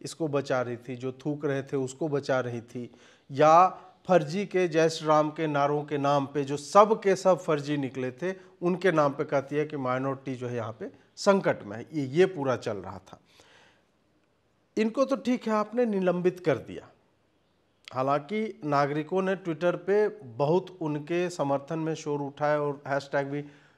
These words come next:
ट्रेंड हो रहा है, सपोर्ट, अ, न-, अ, मनोज तोमर, ये सब कुछ चल रहा है। लेकिन बात घूम फिर के ये आती है कि दोषियों के साथ आपने क्या किया?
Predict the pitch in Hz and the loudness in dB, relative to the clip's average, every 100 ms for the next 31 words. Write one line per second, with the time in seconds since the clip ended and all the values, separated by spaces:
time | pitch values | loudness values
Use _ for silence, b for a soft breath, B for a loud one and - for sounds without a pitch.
0 | B 151 151 143 135 135 135 131 131 131 | B 0 2 2 2 2 0 -4 -8 -6
1 | 135 135 139 127 123 120 127 120 127 131 | -6 -4 -4 -4 -4 -8 -12 -12 -8 -8
2 | 135 131 120 117 123 147 147 147 131 131 | -6 -4 -4 -2 -2 2 0 -2 -4 -4
3 | - - - 156 156 165 - 160 - b | -4 -10 -8 -6 -4 -6 -6 -10 -10 b
4 | b b - 202 127 107 - _ 139 147 | b b 2 4 2 -8 -12 _ -12 -8
5 | 214 170 160 208 170 170 170 185 180 190 | -6 0 2 2 -2 -6 -6 -8 -8 -6
6 | 160 165 208 120 - 117 104 110 - _ | -2 2 2 0 -4 -12 -12 -12 -16 _
7 | b b b b b _ _ _ _ - | b b b b b _ _ _ _ -14
8 | 196 226 233 - _ _ _ _ _ _ | -12 -10 -12 -18 _ _ _ _ _ _
9 | _ _ _ _ _ 165 160 202 196 269 | _ _ _ _ _ -2 4 4 2 0
10 | 330 392 226 214 185 160 156 135 - 95 | 0 0 0 0 0 -4 -4 -6 -4 -6
11 | - - - | -8 -20 -20